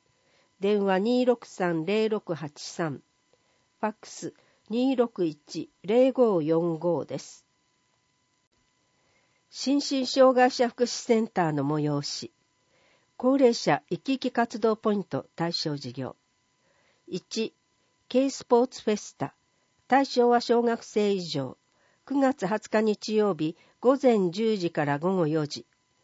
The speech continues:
レクリエーションスポーツなど、誰でも楽しめるKスポーツに挑戦。障害の有無は問いません。保護者、介助者の同伴可能です。二、秋のフラワーアレンジメント、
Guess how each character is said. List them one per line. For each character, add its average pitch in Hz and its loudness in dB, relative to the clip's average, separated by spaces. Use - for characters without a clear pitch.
レ 196 -2
ク 262 -6
リ 262 2
エ 269 4
ー 254 2
シ 262 2
ョ 254 6
ン 277 0
ス - -16
ポ 247 6
ー 240 2
ツ 220 -8
な 190 2
ど、 175 0
誰 262 4
で 226 2
も 185 0
楽 202 0
し - -6
め 190 2
る 151 -4
K 247 4
ス - -18
ポ 226 0
ー - -6
ツ - -10
に 151 -4
挑 170 -4
戦。 147 -6
障 247 4
害 247 4
の 233 4
有 226 2
無 196 2
は 151 0
問 185 0
い 180 -2
ま 170 0
せ 165 -4
ん。 135 -6
保 226 -4
護 247 6
者、 190 0
介 240 2
助 247 2
者 226 -2
の 156 0
同 175 2
伴 165 -4
可 151 -8
能 143 -6
で 156 -6
す。 - -20
二、 214 0
秋 254 0
の 175 0
フ - -6
ラ 240 4
ワ 247 6
ー 240 6
ア 233 4
レ 226 2
ン 208 -2
ジ 160 -6
メ 139 -2
ン 135 -6
ト、 - -12